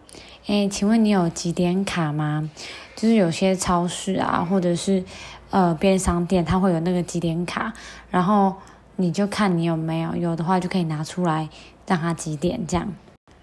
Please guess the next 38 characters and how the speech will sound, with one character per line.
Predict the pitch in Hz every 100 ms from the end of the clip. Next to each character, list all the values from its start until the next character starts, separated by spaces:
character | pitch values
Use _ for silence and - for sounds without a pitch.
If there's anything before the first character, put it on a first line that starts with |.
| - - - - -
再 | - 254 226
来 | 220
第 | 247
三 | 233 220 220 226
个， | 196
假 | 180 170
设 | 165 262
你 | 214 165
要 | 196
买 | 180 156
的 | 160
东 | 160 175 190
西 | - 190 185 - - -
是 | - 226
可 | 202 196
以 | 175
微 | 165 160
波 | 165 175 175 180
的， | - - - - - -
那 | 214
你 | 190 180
可 | 180
能 | 170 165 170 170 - - -
就 | 214
会 |
听 | 202 202
到 |
他 | 185 185
问 | 196 170
你 | 156
说 | 190 175 180 175 - - -
，“あ | 190
た | 185 240 240
た | 240 233
め | 240 233
ま | 226
す | 220
か？” | - 220 233 247